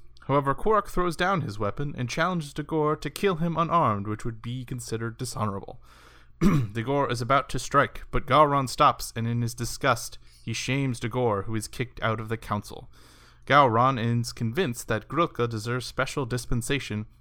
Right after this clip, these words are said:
and is allowed to rule her house. Grilka, pleased with Quark's special form of bravery, tells him he can ask for anything he wants, to which Quark responds, "A divorce."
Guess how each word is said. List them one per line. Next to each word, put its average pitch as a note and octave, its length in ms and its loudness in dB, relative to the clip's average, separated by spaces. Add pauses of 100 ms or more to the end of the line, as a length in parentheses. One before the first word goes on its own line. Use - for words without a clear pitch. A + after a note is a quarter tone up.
(140)
and A#2 120 0
is A2+ 100 -2
allowed G#2+ 380 4
to A2+ 80 -4
rule G#2 320 -4
her A2 160 -2
house. - 420 -4 (480)
Grilka, D#3+ 480 4
pleased E3 380 2
with A#2+ 160 -2
Quark's A2+ 320 -2
special G#2+ 500 -4
form G2 380 2
of F#2+ 120 -10
bravery, G#2+ 460 -2 (380)
tells A3 340 4
him D3+ 120 0
he D#3 120 -4
can D3+ 180 -6
ask E3 280 2
for D3 120 0
anything G3+ 400 -4
he G3 180 -6
wants, - 500 -6
to - 160 -8
which G2+ 240 -6
Quark C3+ 260 -6
responds, C3 640 -2 (100)
"A A#2 80 -2
divorce." - 540 -8